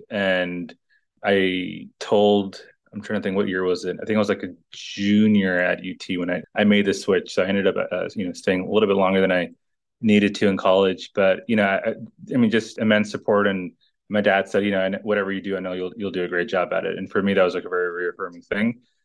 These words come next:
My dad passed away a decade ago, so he obviously didn't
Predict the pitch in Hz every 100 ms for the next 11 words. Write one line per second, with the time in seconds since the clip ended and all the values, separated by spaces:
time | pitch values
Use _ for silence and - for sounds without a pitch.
0 | _ - 110 98 101 98 - 104 117 117
1 | - 113 - 110 104 101 92 85 92 92
2 | 92 90 87 _ - 101 92 92 - -
3 | 110 101 - 101 95 110 98 95 95 95